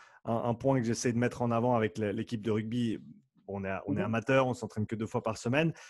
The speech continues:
Speaker 1: mais, euh, une fois par, euh, une fois par semaine, après un bon échauffement, après des gammes athlétiques, on va faire, même si c'est juste deux, trois répétitions de sprint avec intensité max,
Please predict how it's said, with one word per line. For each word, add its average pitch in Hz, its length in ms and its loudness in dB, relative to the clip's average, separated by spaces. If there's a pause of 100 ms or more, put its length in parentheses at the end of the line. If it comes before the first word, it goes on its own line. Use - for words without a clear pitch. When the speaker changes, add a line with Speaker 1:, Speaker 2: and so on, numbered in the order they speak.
(140)
Speaker 1:
mais, 139 440 6
euh, 101 220 0
une 120 160 -4
fois 127 160 2
par, 117 220 -2
euh, 110 160 2
une 117 120 -2
fois 120 140 0
par 117 140 -2
semaine, 139 420 0
après 113 220 -2
un 117 80 0
bon 120 180 -2
échauffement, 135 600 0 (240)
après 113 240 -2
des 117 80 -4
gammes 113 180 0
athlétiques, 117 460 -4
on 113 40 -2
va 101 120 2
faire, 123 240 2
même 110 160 -2
si - 100 -12
c'est - 160 -4
juste 113 220 -4
deux, 127 180 0
trois 131 220 0
répétitions 127 520 -2
de 107 60 -2
sprint 147 360 -2
avec 110 260 2
intensité 107 480 -4
max, 143 380 2